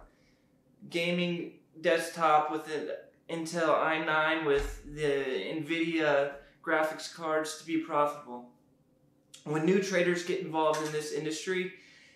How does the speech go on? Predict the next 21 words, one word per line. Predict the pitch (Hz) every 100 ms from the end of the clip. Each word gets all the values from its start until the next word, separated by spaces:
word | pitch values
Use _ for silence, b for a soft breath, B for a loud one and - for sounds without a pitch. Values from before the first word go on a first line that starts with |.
| B
they | - 180
often, | - 190 196 202 196 185 175
uh, | 160 143 139
jump | - 185 180
the |
gun | 170 196 202
a | 170
little | 151
bit | 147 151 147 147
and | 147 147 143 143
start | - - 175 156
buying | 170 165 165 165
all | 143 160
these | 160 156 - - - -
crazy | 185 170 160 165
equipment, | 160 - 175 175 160 160 160 - - b b b b -
brand | 175 170 170
new | 165 165 165 160 160
high-speed | 151 170 165 160 - 175 170 156
gaming | 160 160 165 165
computers, | 170 160 175 165 165 160 160 - b